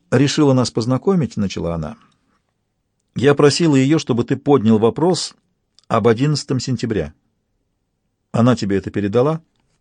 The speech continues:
«Да». «Но ты его не поднял». «А как ты это представляла?»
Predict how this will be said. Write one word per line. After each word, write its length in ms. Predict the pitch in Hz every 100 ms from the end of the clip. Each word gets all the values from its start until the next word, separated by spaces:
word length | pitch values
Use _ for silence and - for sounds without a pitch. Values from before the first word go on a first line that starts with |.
| _ _ _ _
«Да». 400 | 82 78 78 87 - _ _ _ _ _ -
«Но 160 | 120
ты 120 | 113
его 260 | 190 175 139
не 100 | 151
поднял». 460 | 135 92 85 87 - _ _ _ _ _ _ _ _ _ _ _
«А 160 | - 131
как 260 | 190 165
ты 100 | -
это 160 | 117 107
представляла?» 680 | 110 107 - 123 120 80 -